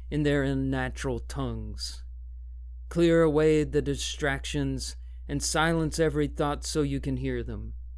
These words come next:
Most are deaf to heaven's strains. Can you hear them? No? Well, give it time.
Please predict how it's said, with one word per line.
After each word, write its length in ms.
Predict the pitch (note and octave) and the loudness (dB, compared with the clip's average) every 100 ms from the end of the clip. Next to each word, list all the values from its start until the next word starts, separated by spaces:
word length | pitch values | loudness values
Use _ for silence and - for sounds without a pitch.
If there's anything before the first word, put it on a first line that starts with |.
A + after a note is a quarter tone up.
| - - - - - | -12 -12 -12 -12 -4
Most 400 | D3 C#3+ - D3 | 0 0 0 -2
are 100 | C3 | -2
deaf 440 | A#2+ D3 C3 - | 0 0 0 -4
to 140 | - B2 | -4 -2
heaven's 380 | C3 C3 B2 - | -2 -2 -4 -4
strains. 680 | - C3 B2 A#2 A2+ - - - - | -4 -4 -4 -6 -8 -10 -10 -12 -8
Can 180 | D3+ C#3 | -2 0
you 120 | C#3+ | 0
hear 280 | C#3+ D3+ E3 | 2 2 2
them? 320 | F3 F3+ F3 - - - - - | 0 -2 -4 -10 -12 -12 -12 -6
No? 500 | C3+ D3 D3+ E3+ F3 - - - - - - - - | 0 2 2 0 -6 -10 -12 -12 -12 -12 -12 -12 -6
Well, 140 | C#3 | -4
give 180 | C#3+ D#3+ | 0 0
it 140 | F3+ - | 0 -2
time. 540 | D#3+ D3 D3 D#3+ | 0 0 0 -2